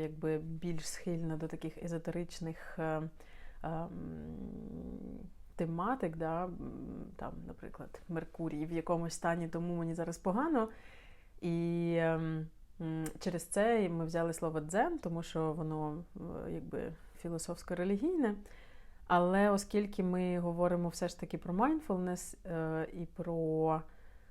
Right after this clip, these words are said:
е, такі чіткі, м, прозорі, е, техніки, е, ми будемо говорити про них в українському контексті і, звісно, будемо намагатися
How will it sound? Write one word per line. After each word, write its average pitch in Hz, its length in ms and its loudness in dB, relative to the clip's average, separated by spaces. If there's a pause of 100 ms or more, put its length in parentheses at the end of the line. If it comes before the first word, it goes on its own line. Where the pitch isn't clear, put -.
(120)
е, 156 240 0
такі 165 260 -6
чіткі, 180 800 0 (400)
м, 175 640 -6 (440)
прозорі, 170 720 2 (340)
е, 180 300 -6
техніки, 196 680 2 (1300)
е, 170 300 2 (280)
ми 196 180 10
будемо 185 300 6
говорити 185 440 4
про 175 160 -2
них 175 440 0
в 165 140 2
українському 175 540 0
контексті 196 580 4
і, 190 220 2
звісно, 185 520 2
будемо 175 380 2
намагатися 175 1040 2